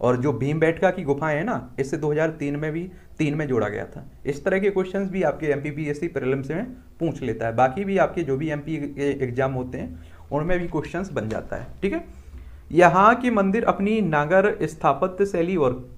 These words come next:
कामुक, कामुक मूर्तियों के लिए प्रसिद्ध है।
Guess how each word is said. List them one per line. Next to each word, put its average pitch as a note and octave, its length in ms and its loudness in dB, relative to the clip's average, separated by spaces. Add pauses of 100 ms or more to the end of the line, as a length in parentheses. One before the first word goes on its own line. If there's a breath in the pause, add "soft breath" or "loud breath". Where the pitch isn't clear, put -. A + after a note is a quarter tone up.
(140)
कामुक, D#3 380 2 (500 loud breath)
कामुक D#3+ 320 4
मूर्तियों D3+ 400 -4
के F3+ 100 -4
लिए - 300 -6 (180)
प्रसिद्ध C#3+ 400 -4
है। - 320 -12